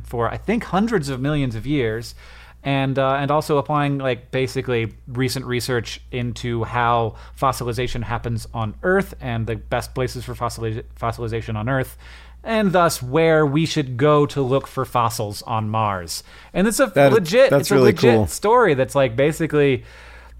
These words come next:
Speaker 1: yeah, why not look? And for a long time, I feel like, uh, nasa has kinda not wanted to,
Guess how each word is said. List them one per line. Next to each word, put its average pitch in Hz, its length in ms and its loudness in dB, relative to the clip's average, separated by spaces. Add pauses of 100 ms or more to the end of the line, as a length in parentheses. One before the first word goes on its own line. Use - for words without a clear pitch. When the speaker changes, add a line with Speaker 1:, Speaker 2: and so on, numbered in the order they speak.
(120)
Speaker 1:
yeah, 175 380 4
why 131 260 0
not 190 260 0
look? 175 400 -2
And 151 160 0
for 190 120 2
a 180 60 6
long 208 240 4
time, 175 220 0
I 135 60 0
feel 156 220 0
like, 131 300 2
uh, 117 300 0 (180)
nasa 143 360 0
has 120 360 -4 (840)
kinda 165 260 0
not 139 340 0
wanted 151 500 -4
to, 165 240 2